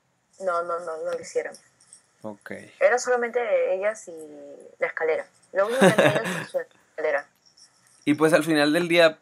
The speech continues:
Speaker 2: no, no necesita nada más porque pues estás bien yendo viéndolas a ellas, pero pues sí, sí, o sea,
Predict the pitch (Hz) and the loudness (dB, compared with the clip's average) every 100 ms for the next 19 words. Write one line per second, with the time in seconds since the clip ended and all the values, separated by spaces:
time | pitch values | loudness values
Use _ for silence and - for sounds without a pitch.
0 | - 139 139 139 147 156 165 185 151 156 | -10 -4 -2 0 0 0 0 -2 0 2
1 | 156 147 147 139 139 123 104 110 120 - | 4 4 4 2 0 -6 -8 -12 -8 -2
2 | 123 123 139 123 120 120 120 117 113 113 | -2 -2 -4 0 0 2 0 0 -4 0
3 | 117 120 120 143 131 - 113 110 107 - | 0 0 0 2 2 4 2 6 4 2
4 | _ _ - - _ - - 131 131 - | _ _ -20 -20 _ -20 -10 -6 -4 -4
5 | 123 139 139 139 139 123 98 - | -8 -2 -2 0 0 0 -2 -6